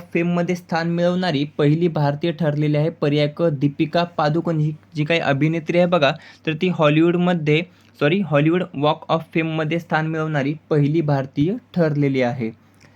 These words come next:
आठवा प्रश्न आहे, बावीसाव्या The Indian Film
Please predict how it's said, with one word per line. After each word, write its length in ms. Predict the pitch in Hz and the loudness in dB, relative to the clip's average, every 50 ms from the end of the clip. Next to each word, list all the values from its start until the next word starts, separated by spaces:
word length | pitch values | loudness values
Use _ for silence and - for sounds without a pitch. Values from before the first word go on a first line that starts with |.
| _ _ - - - | _ _ -16 -8 -4
आठवा 300 | - 160 170 170 208 208 | -2 -2 0 0 0 0
प्रश्न 400 | 208 214 208 214 214 - 214 214 | 0 0 -2 -2 -2 -2 -4 -2
आहे, 320 | 208 180 160 156 147 180 208 - _ _ _ _ - | -2 -2 -2 -2 -2 -4 -4 -8 _ _ _ _ -10
बावीसाव्या 800 | 135 135 143 151 156 165 185 196 185 - 233 202 165 143 151 180 175 - _ - - | -6 0 0 0 2 2 0 0 0 0 -2 0 0 0 -2 -2 -6 -12 _ -8 -4
The 120 | 143 175 202 - - - | -2 0 0 -2 0 0
Indian 400 | 180 180 180 175 190 202 202 202 202 - | 2 2 4 4 2 2 2 0 0 0
Film 220 | 185 180 185 190 | 0 0 0 -2